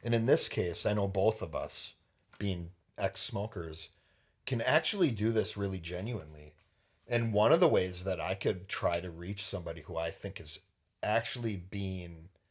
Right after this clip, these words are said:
i-, is actually smoking is a detriment to them is by sharing my own story. So one, like a, for instance, <clears throat> would be, I know for me,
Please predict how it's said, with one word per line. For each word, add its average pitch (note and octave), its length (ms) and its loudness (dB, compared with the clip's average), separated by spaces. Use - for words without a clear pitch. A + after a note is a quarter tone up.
i-, G#2 180 -2
is G#2 200 -2
actually G2+ 680 -2
smoking G#2+ 520 0
is E2+ 140 -8
a F2+ 80 -8
detriment G#2+ 600 -2
to B2+ 100 -8
them C3 300 -6
is G#2 140 -2
by G#2+ 160 10
sharing F#2+ 400 -2
my D2+ 180 -8
own D2+ 200 -10
story. - 460 -12
So - 160 0
one, A2+ 300 10
like G#2 160 0
a, G#2+ 60 4
for G#2 320 4
instance, F2+ 720 -6
<clears throat> - 300 -2
would G2 160 -2
be, F#2+ 300 0
I G#2+ 160 8
know A#2 200 6
for A2 200 -6
me, F#2+ 320 -4